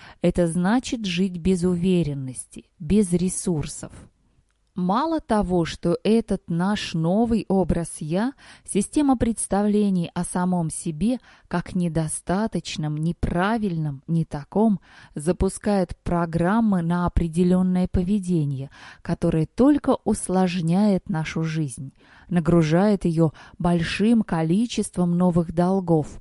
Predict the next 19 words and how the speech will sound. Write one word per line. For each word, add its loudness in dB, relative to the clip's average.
прятать 2
себя 0
настоящего, 0
притворяться, 0
изображая 4
себя 2
лучше, -2
чем 0
думаешь 0
о -6
себе – -6
стараться 4
понравиться 0
другим, 4
действовать, 2
исходя 0
из -2
чужих 0
мнений 2